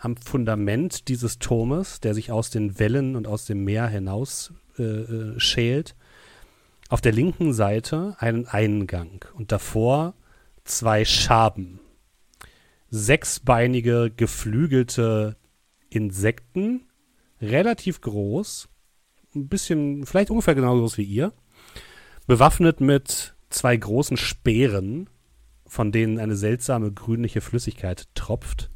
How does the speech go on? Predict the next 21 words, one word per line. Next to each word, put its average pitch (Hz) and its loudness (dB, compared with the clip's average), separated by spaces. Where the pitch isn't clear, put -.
Und 113 0
ihr 113 4
hört 113 4
sie, 104 2
wenn 113 -2
ihr 107 0
näher 113 4
kommt, 104 -2
laut 110 2
rufen, 117 0
"Links, - 6
zwei, 147 6
drei, 160 8
vier, 226 4
links, 339 4
zwei, 165 4
drei 147 4
und 330 -2
um, 240 4
links, 262 2
zwei, 143 0